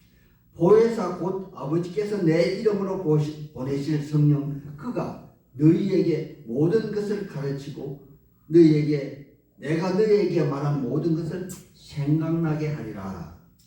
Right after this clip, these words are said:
아멘. 그런데 말입니다. 바로 여기 이곳에 모인 무리-, 무리들은 과연 예수님의 하신 말씀 중 과연 어떤 말씀이 생각났을까요? 그래서 그들은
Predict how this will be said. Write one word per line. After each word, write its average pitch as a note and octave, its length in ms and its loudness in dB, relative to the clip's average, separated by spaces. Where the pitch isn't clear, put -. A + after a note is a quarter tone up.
아멘. F#2 440 -14
그런데 A#3+ 360 -2
말입니다. - 500 -6
바로 D#3 600 2
여기 A3 360 -2
이곳에 G3+ 360 2
모인 D3 440 4
무리-, D3+ 440 0
무리들은 - 600 -4
과연 D3+ 480 -2
예수님의 G3 640 2
하신 E3 420 -4
말씀 C#3+ 440 -6
중 C#3+ 520 -4
과연 - 580 0
어떤 G#3 580 2
말씀이 F3 540 -6
생각났을까요? E3 1040 -4
그래서 E3 760 2
그들은 - 580 -4